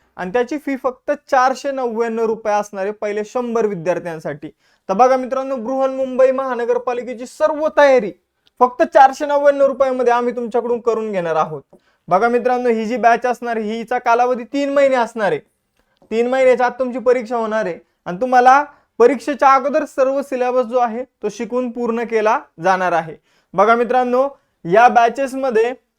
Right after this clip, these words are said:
जो काही टीचिंग स्टाफ आहे तर तो एकदम अनुभवी टीचिंग स्टाफ आहे.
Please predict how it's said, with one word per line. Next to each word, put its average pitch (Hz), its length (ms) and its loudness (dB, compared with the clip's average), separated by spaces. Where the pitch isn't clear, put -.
जो 190 160 2
काही 254 160 4
टीचिंग 262 380 -4
स्टाफ 247 360 2
आहे 240 80 4
तर 247 160 0
तो 247 180 2
एकदम 247 320 0
अनुभवी 233 520 2
टीचिंग 240 360 -8
स्टाफ 226 340 0
आहे. 226 220 0